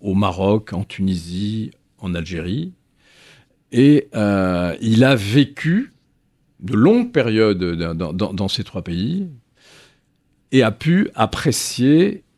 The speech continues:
euh, l'accueil, le ramadan, euh, et la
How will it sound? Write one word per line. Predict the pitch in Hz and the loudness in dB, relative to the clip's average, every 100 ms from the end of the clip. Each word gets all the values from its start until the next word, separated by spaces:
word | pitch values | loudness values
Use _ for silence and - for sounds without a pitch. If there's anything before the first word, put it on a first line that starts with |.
| - | -12
euh, | 80 - | -10 -6
l'accueil, | 95 - 120 110 123 127 131 139 131 127 - | -8 -4 0 4 4 4 4 4 2 -2 2
le | 127 | 4
ramadan, | 120 113 92 82 107 117 117 120 123 123 127 | 4 2 0 2 2 4 2 0 -2 -4 -6
euh, | 95 90 85 76 69 57 - - | -8 -8 -8 -8 -10 -14 -20 -4
et | 143 175 - - - _ _ | 4 4 2 -6 -20 _ _
la | 135 104 95 | -8 -2 0